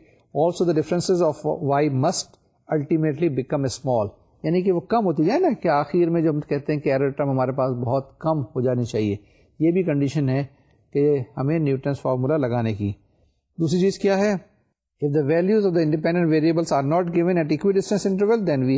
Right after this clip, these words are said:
have the basic formula associated with the name of Lagrange, which will be derived now۔ یہ سلائیڈ لاسٹ تھی، لاسٹ لیکچر کی، اب ہم اسٹارٹ کرتے ہیں۔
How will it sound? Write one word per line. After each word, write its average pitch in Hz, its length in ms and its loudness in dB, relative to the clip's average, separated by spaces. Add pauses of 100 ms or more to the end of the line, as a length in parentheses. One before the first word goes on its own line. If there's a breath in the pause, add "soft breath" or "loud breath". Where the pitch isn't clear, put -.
have 135 120 0
the 127 160 -2
basic 165 300 0
formula 147 420 0
associated 139 460 -2
with 131 140 0
the 120 160 -2
name 139 120 0
of 127 100 -2 (120)
Lagrange, 156 380 0 (520 soft breath)
which 156 200 -4
will 143 160 0
be 127 120 -2
derived 123 360 0
now۔ 95 100 -2 (640)
یہ 165 220 2
سلائیڈ 156 360 0
لاسٹ 160 300 0
تھی، 151 160 2 (460)
لاسٹ 147 240 -2
لیکچر 135 260 -2
کی، 139 240 0
اب 131 160 0
ہم 139 80 -2
اسٹارٹ 123 400 -4
کرتے 113 240 -6
ہیں۔ 104 80 -2